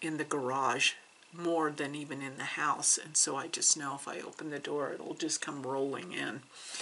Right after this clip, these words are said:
So that'll be a while. And then later this video, we'll do a drawing for Chopsticks, the pattern, okay? So today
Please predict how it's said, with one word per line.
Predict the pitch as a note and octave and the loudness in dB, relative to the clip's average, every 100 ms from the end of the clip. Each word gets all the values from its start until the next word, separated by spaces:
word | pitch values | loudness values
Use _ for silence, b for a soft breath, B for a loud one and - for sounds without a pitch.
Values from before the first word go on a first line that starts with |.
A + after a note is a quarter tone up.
| B B - | B B 6
So | - G#3+ | 8 12
that'll | B3+ C#4 B3+ | 12 12 10
be | F3 | 6
a | D3 | 4
while. | C3 C3 - - - B B B G#3 | 4 2 2 0 -4 B B B 2
And | A3 | 4
then | A#3+ A3+ | 6 8
later | B3 B3 A#3+ | 10 10 10
this | F#3 G3 - | 12 10 10
video, | F3+ E3 D3 - D#3 D#3 B - | 8 6 4 4 4 2 B 2
we'll | E3+ | 4
do | E3+ F#3 F3 | 6 6 6
a | E3+ | 6
drawing | E3 D#3+ D#3+ E3 E3 D3 | 6 2 4 4 2 2
for | D#3 | -2
Chopsticks, | D3 - C3+ - - - - - | 4 6 6 6 6 6 4 4
the | - | 4
pattern, | C3 - - C3+ - - - | 2 -2 -4 -4 -4 -4 -8
okay? | - G3 F3+ A3+ F4 B B B B B B - - - - - | -2 4 8 8 8 B B B B B B -20 -20 -20 -20 -14
So | - G3+ F3 | -8 -4 -4
today | F3 F3 F3 F#3 C#4 | 0 2 6 6 6